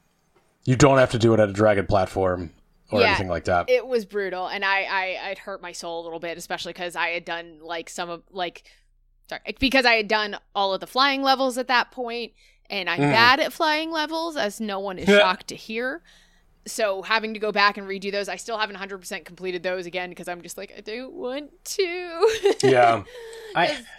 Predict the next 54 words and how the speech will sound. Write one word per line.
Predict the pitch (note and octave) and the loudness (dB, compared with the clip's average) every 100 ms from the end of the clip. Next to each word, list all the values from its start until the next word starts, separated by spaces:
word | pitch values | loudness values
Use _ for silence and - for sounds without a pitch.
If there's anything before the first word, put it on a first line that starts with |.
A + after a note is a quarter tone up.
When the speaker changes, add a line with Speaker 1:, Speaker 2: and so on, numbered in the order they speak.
| D#4+ D4+ - | -20 -18 -4
Speaker 2:
in | C#4 C#4 | -4 2
my | C#4+ | 0
brain, | B3+ D4 C#4 C#4+ C#4 C4 | 0 0 0 0 -8 -6
I | B3+ | -6
didn't | A#3+ C4 B3+ B3+ A3+ | -6 -12 -12 -16 -12
do | B3 | -6
it. | G#3+ - | -6 -6
So | - D#4 | -2 2
I'm | G#4+ | 2
very | F#4 F#4 E4+ | 0 -2 -2
close. | - C4+ | -4 -4
I, | - C4+ | 2 2
uh, | B3 A#2+ - - | 2 -2 -8 -10
my | A3+ C#4+ | -2 -2
game | C4 D4 C#4 | 0 -4 -2
right | B3+ | -4
now | A#3 A#3 | -2 -2
is | G#3+ | 0
at | G3 | -2
about | G3 F3 | -2 -4
ninety-seven | F#3+ F#3+ G3 G3+ F#3+ - E3+ E3+ E3+ | -4 -8 -8 -8 -12 -8 -8 -8 -14
percent. | - D#3+ - D3+ G2+ - - | -16 -16 -12 -12 -14 -18 -10
I'm | F3+ F3 | -10 -10
very | D#3+ F3+ F3+ | -4 -2 0
close | E3+ C#3+ G#2 | 4 6 6
Speaker 1:
Oh, | |
Speaker 2:
to | |
Speaker 1:
nice. | G2 G2+ F2 - | 2 2 2 -2
Speaker 2:
hundred | B2 | -6
percenting. | F#2 A2 F3+ _ _ _ - | -10 -20 -20 _ _ _ -10
Um, | G3 F#3 - | -8 -8 -8
and | G#3 | -6
I | G3+ | -4
will | G#3+ G#3 | -4 -6
try | - B3+ B3+ | 0 2 2
to | C4 | 0
do | A#3 A#3 | -4 0
that, | A3 G#3+ | 4 4
and | F#3 G3 | 2 -6
then | F#3+ | -6
I | F#3 | -4
can | F#3 | -2
do | |
that | F3+ D3 | 0 -2
final | E3+ E3+ | -4 -4
level | E3 | -6
and | E3 | -6
get | D#3+ | -8
to | D#3+ | -6
that | D#3 | -8
hundred | D#3+ E3 E3 | -8 -10 -10
and | E3 | -12
twenty | - G#3+ F#3+ | -8 -6 -6
percent. | F3+ - D#3+ | -10 -8 -8